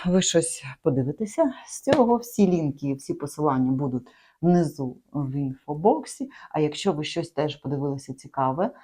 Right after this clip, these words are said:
е, поділіться зі мною в коментарях. Не залишайте посилання, тому що YouTube їх блокує, такі коментарі. Просто напишіть, як називається, а я потім вже загуглю, там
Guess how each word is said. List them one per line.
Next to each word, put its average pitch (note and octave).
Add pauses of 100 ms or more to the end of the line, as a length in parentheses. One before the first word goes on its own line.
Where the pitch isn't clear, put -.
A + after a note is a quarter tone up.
(260)
е, D3
поділіться D3+
зі C3+
мною A3
в -
коментарях. E3
Не F#3+
залишайте F3+
посилання, A3
тому F#3
що F3+
YouTube F3
їх D3+
блокує, D#3+ (240)
такі D#3
коментарі. D3+ (200)
Просто A#3+
напишіть, G3
як D#3+
називається, F3 (840)
а E3+
я F3
потім E3+
вже D#3+
загуглю, F3+
там C#3+